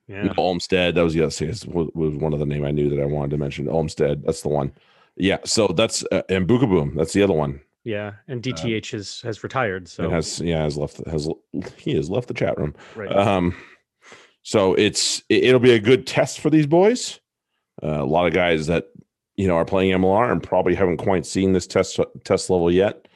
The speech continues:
Speaker 1: Mm-hmm.
Speaker 2: Uh, I think they're gonna be in for a hell of an awakening for some of these guys 'cause they just haven't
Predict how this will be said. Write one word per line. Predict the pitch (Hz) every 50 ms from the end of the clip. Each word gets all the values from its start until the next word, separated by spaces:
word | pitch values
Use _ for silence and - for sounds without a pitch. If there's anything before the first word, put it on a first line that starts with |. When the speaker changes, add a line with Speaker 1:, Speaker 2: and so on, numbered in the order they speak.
| -
Speaker 1:
Mm-hmm. | 123 101 98 113 110 -
Speaker 2:
Uh, | 73 80 78 73 - -
I | -
think | 120 76 71
they're | 82 76
gonna | 73 78 78 73
be | 69 76 78 76 76 78
in | 78 76
for | - 76 73 71
a | 71
hell | - 73 73 73
of | 73
an | 76 76
awakening | 73 71 78 82 80 - - 71 69 71 69
for | -
some | - - 73 71
of | 71
these | 69 65 -
guys | 73 71 69 69 67 -
'cause | - 80 76 69 69
they | 76 73 73
just | 73 80 73 -
haven't | - - 80 73 73 73 - -